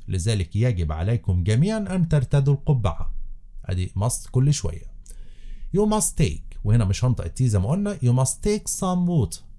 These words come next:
too"، يجب أن أنت تأخذ معاك بعض المياه أيضًا. "Cars mustn't drive on this road, so we can walk on it safely"، يعني العربيات لا يجب إن هي تسير في هذا الطريق اللي إحنا ماشيين فيه دلوقتي،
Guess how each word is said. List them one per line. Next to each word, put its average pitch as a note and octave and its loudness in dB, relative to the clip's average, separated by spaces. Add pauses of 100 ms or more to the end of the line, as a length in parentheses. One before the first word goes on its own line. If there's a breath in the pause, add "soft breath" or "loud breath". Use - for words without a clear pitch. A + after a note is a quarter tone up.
(100)
too"، D2+ -2 (160)
يجب G#2+ 0
أن F2+ 2
أنت C3 4
تأخذ F2 -2
معاك C3+ -2
بعض F2 -2
المياه F2 0
أيضًا. B2 2 (760 soft breath)
"Cars G#3+ 2 (440 soft breath)
mustn't F3 4
drive D3 6 (100)
on F#2+ 4
this - 0
road, - -6 (540 soft breath)
so G3 0 (100)
we A#2+ 4
can A#2+ 2
walk D#3+ 0
on C3 4
it - 0
safely"، F2+ 0 (220)
يعني F2 -2
العربيات F#2 -2
لا A2+ 4
يجب B2+ 2
إن F2+ 2
هي B2+ 4
تسير B2+ 0
في F#2+ 0
هذا A#2 2
الطريق C3+ 0
اللي D#2+ -4
إحنا F#2+ -2
ماشيين F2+ 0
فيه A#2 0
دلوقتي، A#2+ 0